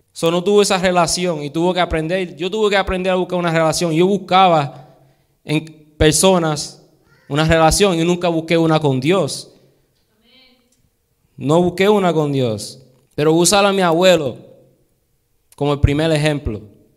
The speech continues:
Mi abuelo era un hombre trabajador. Él trabaja aquí en New Britain, Connecticut, en la finca.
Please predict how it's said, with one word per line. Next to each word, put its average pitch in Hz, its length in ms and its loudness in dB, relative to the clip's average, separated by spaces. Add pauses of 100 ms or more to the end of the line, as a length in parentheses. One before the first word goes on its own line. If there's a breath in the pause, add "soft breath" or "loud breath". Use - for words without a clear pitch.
(140)
Mi 131 140 -4
abuelo 156 260 4
era 185 140 2
un 190 60 -2
hombre 185 220 0
trabajador. 151 800 -2 (640)
Él 123 100 -14
trabaja 170 320 0
aquí 175 640 -6 (480)
en 143 160 -2
New 156 80 0
Britain, 175 300 0
Connecticut, 160 720 -4 (280)
en 139 140 -2
la 147 100 -2
finca. 170 600 -6